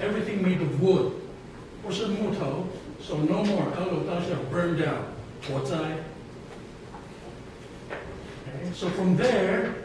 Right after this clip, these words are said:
we only have the water tower. Only one building. There are two, in fact. But it's the water tower left. Everything is new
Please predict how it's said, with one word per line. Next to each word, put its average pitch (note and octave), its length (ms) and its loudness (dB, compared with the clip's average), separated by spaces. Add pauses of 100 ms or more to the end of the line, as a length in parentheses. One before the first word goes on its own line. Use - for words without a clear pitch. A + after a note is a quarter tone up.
(260)
we E3+ 120 2
only G#3+ 280 2
have F#3 300 2
the D#3 100 2
water F3+ 440 4
tower. D#3+ 400 -2 (920)
Only A3+ 380 0
one F#3+ 380 0
building. D#3 520 -2 (220)
There D3+ 160 0
are - 60 -4
two, - 320 -2 (100)
in C3+ 160 -4
fact. - 260 -4 (560)
But C3+ 280 -2
it's D3+ 180 -6
the D3 80 -2
water D3 340 0
tower C#3 260 -2
left. - 340 -6
Everything G3+ 500 2
is C3+ 180 2
new D#3+ 400 0